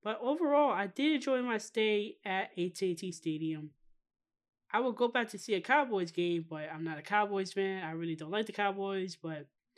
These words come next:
yeah, I would just give it an A plus.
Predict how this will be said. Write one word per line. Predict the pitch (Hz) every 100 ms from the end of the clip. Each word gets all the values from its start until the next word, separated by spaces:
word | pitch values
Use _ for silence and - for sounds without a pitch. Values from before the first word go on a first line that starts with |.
| _ _ _ _ _ _ _ _
yeah, | 220 320 233
I | 170
would | 214 226
just | 226 -
give | 220 214
it | 185
an | 185
A | 185
plus. | 170 - 185 185 180 -